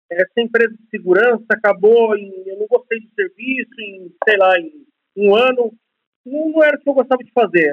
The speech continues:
acabou não dando certo. Aí, paralelo a isso, eu, um amigo me convidou pra gente montar uma escola de tiro,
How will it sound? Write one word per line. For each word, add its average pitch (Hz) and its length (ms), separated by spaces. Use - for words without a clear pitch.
acabou 190 260
não 214 100
dando 214 220
certo. 185 240
Aí, 226 880
paralelo 240 520
a 214 80
isso, 269 220
eu, 185 400
um 208 140
amigo 214 680
me 185 120
convidou 196 380
pra 196 160
gente 190 200
montar 202 340
uma 208 120
escola 240 500
de - 140
tiro, 262 300